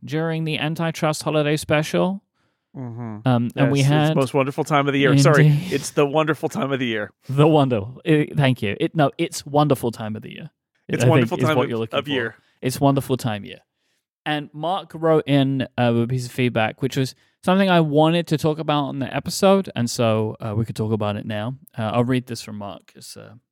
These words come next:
Speaker 1: it's a chunk, but let me get through it. Uh, "I think there is a huge risk from companies like Epic or Meta or Amazon or TikTok or others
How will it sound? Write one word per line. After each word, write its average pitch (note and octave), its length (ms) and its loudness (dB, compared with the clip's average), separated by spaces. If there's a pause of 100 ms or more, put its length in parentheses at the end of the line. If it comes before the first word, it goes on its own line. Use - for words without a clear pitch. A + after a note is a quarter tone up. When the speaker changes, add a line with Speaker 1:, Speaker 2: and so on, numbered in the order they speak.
(600)
Speaker 1:
it's - 140 -4
a C#3+ 40 2
chunk, - 380 0
but - 180 0
let A#2 140 -2
me A2 100 -4
get A2+ 140 -6
through G#2 100 -4
it. - 100 -10 (880)
Uh, A#2 340 0
"I D#3+ 120 2
think G#3+ 180 0
there A3 140 2
is F#3+ 120 2
a D#3+ 40 -10
huge G#3+ 340 0
risk F3 400 0 (380)
from B2 320 2
companies B2+ 500 0
like A2+ 240 -2
Epic C#3 400 0
or A2 60 0
Meta B2 360 -2
or A2 220 -6
Amazon A#2 420 -4
or G2+ 80 -8
TikTok - 560 -6
or - 180 -4
others A2 460 -2